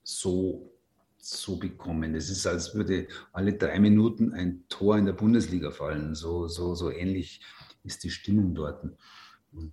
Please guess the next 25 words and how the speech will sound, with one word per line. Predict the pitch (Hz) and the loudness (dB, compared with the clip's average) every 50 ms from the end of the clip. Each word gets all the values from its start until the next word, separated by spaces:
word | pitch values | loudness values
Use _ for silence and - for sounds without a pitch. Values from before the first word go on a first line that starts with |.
| _ | _
insofern | 82 82 82 90 - - 82 85 104 104 | -14 -14 -14 -14 -10 -6 2 4 4 6
ist | 92 87 95 | 4 4 -2
es | 87 | -4
nach | 90 87 85 92 | -6 -4 -4 -4
wie | 98 90 | -6 -6
vor | - - 98 110 | -2 0 2 2
die | 107 - | 2 0
größte | - 92 95 95 - - - - | 0 -2 -4 -4 -4 -6 -8 -6
Eintages-Biathlon-Veranstaltung | - 95 95 - - - 78 82 90 120 113 117 - - - - - - 107 110 107 104 107 110 104 104 104 - - 110 104 - - - 104 104 104 - 110 101 95 | -8 -10 -10 -10 -8 -8 -6 -2 0 2 2 2 0 -4 -6 -8 -4 0 2 2 2 4 4 2 2 2 0 -2 -2 -2 -2 0 2 4 4 4 4 2 0 0 0
weltweit. | 95 90 85 87 82 78 78 - - 95 117 120 - - - - - - - - | 0 0 0 -2 -2 -4 -4 -4 -2 0 0 0 -2 -6 -14 -20 -20 -20 -12 -6
Wir | 92 95 92 92 90 | -2 0 0 0 -2
sind | - - 101 98 92 85 - - - - - _ _ _ _ _ - | -2 0 2 2 2 2 -2 -8 -14 -16 -20 _ _ _ _ _ -14
sehr | - - - 113 110 110 | -10 -2 0 2 2 2
optimistisch, | 110 - - - - - 104 101 113 117 - - 104 - - | 0 -4 -8 -8 -4 0 4 4 4 4 4 0 -2 -2 -2
dass | 98 - | -2 -2
es | 95 92 - | -2 -2 0
dieses | - 117 - - - | 0 0 0 2 2
Jahr | 117 104 | 2 2
endlich | 104 101 - - 101 92 101 | 4 2 2 0 0 0 0
wieder | 104 95 95 | 2 2 0
gelingt, | 90 101 95 92 101 123 135 - - | 0 2 2 4 4 4 2 2 0
nach | - - - - | -2 -4 -4 -4
zwei | - - 85 92 98 | -4 0 2 2 4
Jahren | 92 87 90 90 - | 4 4 2 0 0
Pause | - - 78 92 104 104 - 107 104 - | 0 2 2 4 4 6 4 4 2 0